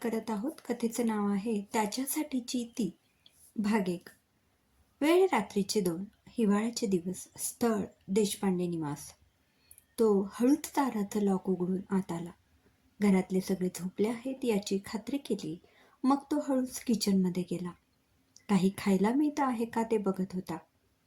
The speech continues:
तेवढ्यात किचनची लाईट लागली, तसे त्याने त्याचे डोळे घट्ट मिटून घेतले. "काय रे, ए बोक्या,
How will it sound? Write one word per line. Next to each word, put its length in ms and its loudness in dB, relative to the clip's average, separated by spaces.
तेवढ्यात 540 0
किचनची 520 0
लाईट 260 0
लागली, 380 -4
तसे 220 2
त्याने 320 2
त्याचे 320 0
डोळे 340 2
घट्ट 340 0
मिटून 360 0
घेतले. 340 -6
"काय 240 4
रे, 400 0
ए 140 4
बोक्या, 440 2